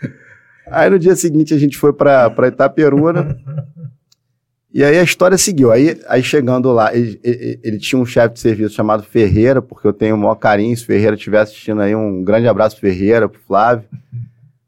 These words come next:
Aí me buscaram em casa, fomos pra Itaperuna, aí também começa. Aí chegando lá, cara, pô,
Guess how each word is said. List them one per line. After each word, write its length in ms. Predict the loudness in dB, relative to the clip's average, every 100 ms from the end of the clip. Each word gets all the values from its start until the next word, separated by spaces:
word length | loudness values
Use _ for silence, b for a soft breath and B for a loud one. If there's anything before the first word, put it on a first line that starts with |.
| _ _
Aí 180 | 0 2 2 -2 _
me 160 | -2 0
buscaram 540 | 0 -2 0 0 0
em 80 | -2
casa, 560 | -2 0 0 0 -6 -14 _ _ _
fomos 240 | -6 -4
pra 140 | -2 -2
Itaperuna, 880 | 0 -2 0 0 0 -2 -2 -6 -12 _ _
aí 100 | -6
também 300 | -4 -4 -4
começa. 720 | -2 0 2 0 -2 -10 -12
Aí 120 | -10 -10
chegando 460 | -6 -4 -2 0
lá, 240 | 0 0 -2
cara, 220 | -6 -20 _ _ _ _ _ _ _
pô, 180 | -8 -8